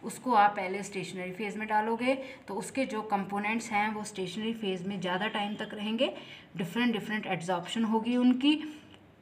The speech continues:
फिर जिसकी adsorption जल्दी हुई वो फटाफट से मोबाइल फेज में चला जाएगा, जिसकी adsorption थोड़ा late हुई वो थोड़ा late जाएगा मोबाइल फेज में,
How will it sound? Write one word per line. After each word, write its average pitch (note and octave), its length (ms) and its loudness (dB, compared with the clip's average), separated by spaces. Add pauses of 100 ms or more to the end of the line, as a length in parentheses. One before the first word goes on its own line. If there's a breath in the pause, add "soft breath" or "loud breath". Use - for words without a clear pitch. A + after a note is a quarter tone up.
(220)
फिर E4 420 4
जिसकी A3+ 380 0
adsorption G3+ 720 4
जल्दी G3 400 4
हुई C#4+ 520 6 (300 loud breath)
वो G3 80 0
फटाफट G#3+ 420 0
से C4 100 2
मोबाइल A#3 380 6
फेज B3 240 6
में B3 120 4
चला A#3+ 240 2
जाएगा, B3 540 6 (280 loud breath)
जिसकी A3+ 320 0
adsorption G3 640 2
थोड़ा F#3+ 240 -2
late F#3+ 400 0
हुई A#3+ 420 2
वो G3+ 100 -6
थोड़ा F#3+ 260 0
late G3 420 0
जाएगा A3+ 400 2
मोबाइल A3 360 4
फेज A#3 320 2
में, D4 320 8